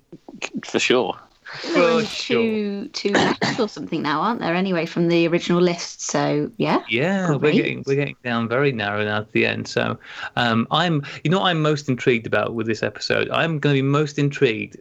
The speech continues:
Speaker 3: to see what Jeremy has to say about this episode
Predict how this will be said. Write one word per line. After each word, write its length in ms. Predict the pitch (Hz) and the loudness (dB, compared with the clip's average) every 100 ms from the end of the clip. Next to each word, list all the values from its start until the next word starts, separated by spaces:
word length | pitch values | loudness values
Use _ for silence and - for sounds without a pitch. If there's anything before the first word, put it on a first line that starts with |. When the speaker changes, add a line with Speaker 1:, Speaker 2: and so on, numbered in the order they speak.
| - | -8
Speaker 3:
to 80 | 139 | -6
see 340 | - 123 120 | 0 2 2
what 320 | 120 135 131 127 | -2 0 0 2
Jeremy 420 | 117 110 107 104 | 2 2 0 -2
has 200 | 107 107 | -2 -6
to 100 | - | -6
say 200 | - 107 | 0 2
about 220 | 107 107 | 2 -2
this 140 | 110 - | -4 -4
episode 420 | 110 - 113 | -4 -2 -2